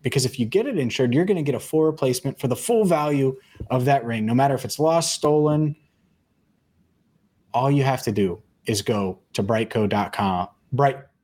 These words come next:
dot co, excuse me, forward slash locked on. bright dot co forward slash locked on. It's the fastest and easiest way to cover your butt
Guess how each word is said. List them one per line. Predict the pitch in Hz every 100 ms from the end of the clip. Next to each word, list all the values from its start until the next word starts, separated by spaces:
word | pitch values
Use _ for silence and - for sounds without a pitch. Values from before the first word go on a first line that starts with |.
| _ _
dot | 127 123 -
co, | - 104
excuse | 87 - 110 95
me, | 92
forward | 90 - 131 107
slash | - 101 95 -
locked | 95 90 92
on. | 78 -
bright | 135 147 151
dot | 151 139 -
co | 120 110
forward | - 117 110
slash | - 110 104 - -
locked | 101 95 -
on. | 80
It's | 92 -
the |
fastest | - 147 139 - 131 - - - -
and | 113
easiest | 139 143 143 143
way | 123
to | 120 120 _ -
cover | - 139 143
your | 139
butt | 139 131